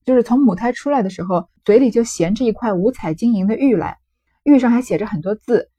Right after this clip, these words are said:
所以他们就给这个孩子呢取名叫做宝玉。你觉得这件事情奇不奇呢？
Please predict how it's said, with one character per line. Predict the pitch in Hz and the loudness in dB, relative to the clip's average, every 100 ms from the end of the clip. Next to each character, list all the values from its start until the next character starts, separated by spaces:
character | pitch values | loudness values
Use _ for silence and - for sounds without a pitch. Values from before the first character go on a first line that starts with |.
| _ _ | _ _
所 | 226 | 8
以 | 214 | 8
他 | 214 | 6
们 | 226 | 4
就 | 233 | 4
给 | 247 165 | 2 0
这 | 170 220 | 0 0
个 | 185 - - | 0 -4 -6
孩 | 165 | -4
子 | 175 | 0
呢 | 220 180 | 0 0
取 | 175 - | -6 -6
名 | 170 156 | -4 -2
叫 | 208 240 | 0 0
做 | 208 | 0
宝 | - 156 | -4 -6
玉。 | - 196 - _ _ | -4 -4 -6 _ _
你 | 190 | -2
觉 | 180 196 | 2 4
得 | |
这 | 254 269 | 4 2
件 | 247 | 0
事 | 233 | 0
情 | 214 190 | -2 -4
奇 | 180 170 | -4 -2
不 | 214 | -2
奇 | 220 - 143 | -4 -10 -8
呢？ | 165 | -8